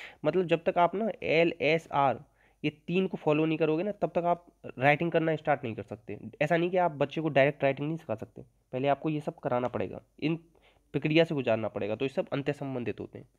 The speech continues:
नेक्स्ट, भाषा की पाठ्यपुस्तक ऐसी हो जिसमें क्या हो, कहानियाँ हों, कविताएँ हों और अभ्यास हों, या जीवन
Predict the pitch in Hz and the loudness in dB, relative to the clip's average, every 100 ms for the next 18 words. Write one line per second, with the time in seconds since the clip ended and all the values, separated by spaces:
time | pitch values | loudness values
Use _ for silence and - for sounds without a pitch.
0 | _ _ _ _ - - _ - 151 - | _ _ _ _ -20 -20 _ 0 0 0
1 | - - _ _ _ _ _ _ _ _ | -8 -20 _ _ _ _ _ _ _ _
2 | _ _ _ _ - _ _ - - - | _ _ _ _ -20 _ _ -20 -20 -20
3 | - _ - - - 123 127 131 190 190 | -20 _ -16 -16 -10 2 4 6 4 4
4 | 214 175 175 180 170 190 175 160 170 131 | 4 4 4 -2 0 2 4 2 0 0
5 | 117 123 151 135 113 - 160 131 - - | 0 -4 -4 -4 -2 2 2 2 -8 -14
6 | _ _ _ _ _ _ _ - 127 143 | _ _ _ _ _ _ _ -4 2 4
7 | 156 160 160 175 170 139 131 151 156 147 | 4 4 4 0 -2 -2 0 4 4 2
8 | 156 170 - 160 190 _ 127 113 127 123 | -2 -6 0 0 0 _ -10 0 2 2
9 | 120 110 _ 147 180 160 - 147 165 202 | -2 -14 _ 0 0 0 -4 -2 2 0